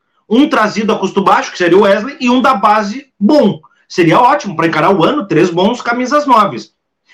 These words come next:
Mas ainda o Inter precisaria desse ponta, porque de um lado seria o Marinho, e do outro, tanto o Gustavo Maia, quanto o Caio Vidal, quanto o Guilherme Pato, quanto o Palácios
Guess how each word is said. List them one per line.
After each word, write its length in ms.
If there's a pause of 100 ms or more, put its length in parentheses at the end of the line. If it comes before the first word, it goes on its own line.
Mas 180
ainda 260
o 80
Inter 220
precisaria 500
desse 300
ponta, 380 (200)
porque 160
de 80
um 60
lado 260
seria 220
o 40
Marinho, 400 (260)
e 80
do 160
outro, 500 (300)
tanto 240
o 20
Gustavo 420
Maia, 360
quanto 280
o 40
Caio 240
Vidal, 480
quanto 240
o 40
Guilherme 320
Pato, 380
quanto 260
o 60
Palácios 680